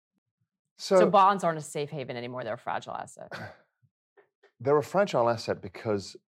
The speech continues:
Speaker 1: and we've talked about this a lot, is there's too much issuance right now,
Speaker 2: Mm.
Speaker 1: um, because you've got to roll all this debt and you need to issue new debt to pay the interest payments. It's the,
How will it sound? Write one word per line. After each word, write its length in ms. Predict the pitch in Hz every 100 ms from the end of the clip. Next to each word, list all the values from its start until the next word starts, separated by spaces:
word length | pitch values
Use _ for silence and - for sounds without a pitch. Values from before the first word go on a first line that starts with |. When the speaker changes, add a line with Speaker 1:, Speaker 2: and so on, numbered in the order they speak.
| _ _ _ _ _ _
Speaker 1:
and 220 | 110 110
we've 240 | 123 117 -
talked 220 | 139 117
about 140 | 107
this 240 | 90 - - _ _ _ _ -
a 40 |
lot, 400 | 101 101 87 - -
is 160 | - - _
there's 140 | 131 -
too 120 | 147
much 160 | 135 135
issuance 640 | 131 95 82 107 - - _ _ _ _ _ _
right 180 | - 95
now, 300 | 90 90 113 -
Speaker 2:
Mm. 200 | 175 170 - _ _ 101
Speaker 1:
um, 180 | 98 101
because 180 | - 98
you've 60 |
got 60 | 107
to 40 |
roll 160 | 104 107
all 100 | 113
this 160 | 107 -
debt 300 | 160 101 - -
and 100 | 101
you 60 |
need 160 | 98 101
to 100 | 101
issue 180 | 101 98
new 160 | 110 117
debt 180 | 101 -
to 40 |
pay 120 | 120
the 80 | 120
interest 280 | 151 - -
payments. 360 | 82 80 - -
It's 140 | -
the, 100 | 76